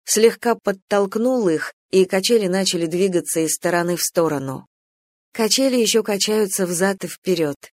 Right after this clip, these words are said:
сказала я ему. Я не знала, знаком ли он с детскими качелями, но на меня саму эта их особенность произвела впечатление.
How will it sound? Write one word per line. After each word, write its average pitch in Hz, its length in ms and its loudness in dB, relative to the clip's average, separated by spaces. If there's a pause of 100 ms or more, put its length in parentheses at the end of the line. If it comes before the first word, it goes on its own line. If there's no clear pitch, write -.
(140)
сказала 160 460 0
я 147 240 -2
ему. 143 420 -4 (400)
Я 262 180 4
не 254 100 0
знала, 247 440 2
знаком 233 460 0
ли 208 100 4
он 180 120 2
с 165 60 -4
детскими 180 480 -2
качелями, 185 760 0 (240)
но 185 240 2
на 190 100 2
меня 202 260 0
саму 214 360 0
эта 190 240 2
их 180 180 0
особенность 180 680 -2
произвела 175 560 0
впечатление. 147 1000 -4